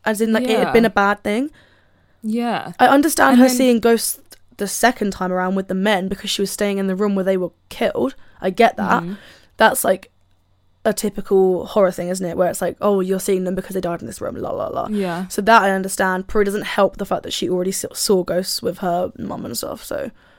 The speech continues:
Speaker 2: But then it's, like, the scene where she woke up with a real hickey.
Speaker 1: That,
Speaker 2: So
Speaker 1: why isn't that explored? That's something I was
Speaker 2: Yeah.
Speaker 1: like, c-, okay, so
Speaker 2: So
Speaker 1: are we
Speaker 2: she's
Speaker 1: blurring the lines between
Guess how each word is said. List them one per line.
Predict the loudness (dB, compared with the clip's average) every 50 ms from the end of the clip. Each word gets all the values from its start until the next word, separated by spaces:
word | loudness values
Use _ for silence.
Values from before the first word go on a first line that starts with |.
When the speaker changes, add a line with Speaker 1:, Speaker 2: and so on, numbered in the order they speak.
| _ _ _ _ _ _ _ _ _ _ _ _ _
Speaker 2:
But | -2 -2 0
then | 0 -2 -2 -4
it's, | -6 -6 -4
like, | -4 -4 -4 -6 _ _ -12
the | -6 -4 -4 -4
scene | -4 -4 -4 -2 -2 -2 0 0
where | -2 -2 -2
she | -4 -4 -4 -4 -4
woke | -2 -2 -2 -2 -4 -4
up | -4 -4 -4 -6 -8 _ _ _ -8
with | -4 -4 -2 -2
a | -2 -2
real | -2 -2 -2 -2 -2 -2 -4
hickey. | -4 -4 -4 -4 -4 -6 -8 -10 -10 -10 -12 -16 -20 -20 -20 _ 2
Speaker 1:
That, | 4 6 6 6 6 6 4 4 0 -2 _ _ _ _ _ _ _ _ -20 _ _ _ _ _ _ _ _ _ -8
Speaker 2:
So | -2 0 2 4
Speaker 1:
why | 6 6 6 6
isn't | 6 4 4 2 2 0
that | 0 0 -2
explored? | -4 -2 0 2 2 2 2 0 0
That's | 0 0 0 0
something | -4 -6 -4 -2 -2 0
I | 2 2
was | 2 2
Speaker 2:
Yeah. | 2 2 0 0 -2
Speaker 1:
like, | -4 -8 -14 _ _ _ -6
c-, | 0 2 2
okay, | 4 4 4 2
so | 2 2 0
Speaker 2:
So | 0 2 4 6
Speaker 1:
are | 8 8
we | 8
Speaker 2:
she's | 8
Speaker 1:
blurring | 8 8 8 8 8 6
the | 4 4
lines | 4 4 2 0 0
between | -2 -4 -4 -2 -2 -2 -2 -2 -6 -8